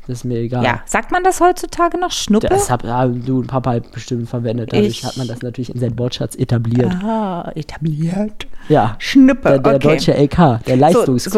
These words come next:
Speaker 2: so, das wusste ich jetzt tatsächlich auch nicht. Und zwar eine Hupfdohle.
Speaker 1: Eine was?
Speaker 2: Hupfdohle.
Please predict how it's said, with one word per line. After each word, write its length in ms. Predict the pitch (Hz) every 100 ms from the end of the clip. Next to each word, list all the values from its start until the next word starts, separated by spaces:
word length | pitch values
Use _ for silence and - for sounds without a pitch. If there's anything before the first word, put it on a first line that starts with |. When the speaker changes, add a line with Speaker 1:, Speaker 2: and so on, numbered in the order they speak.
| -
Speaker 2:
so, 40 |
das 380 | 117 247 - 277
wusste 320 | 277 320 -
ich 120 | 285 254
jetzt 260 | 240 -
tatsächlich 640 | 247 226 226 214 175 170 -
auch 260 | 220 285
nicht. 440 | 349 381 415 - - - - - - - - -
Und 180 | 240 240
zwar 240 | 226 233
eine 220 | 226 226 190
Hupfdohle. 680 | 220 - - 160 156 151 147 - - - - -
Speaker 1:
Eine 340 | 143 143 127
was? 440 | 175 156 214 - - -
Speaker 2:
Hupfdohle. 1200 | - 415 - - - - 160 220 214 190 170 156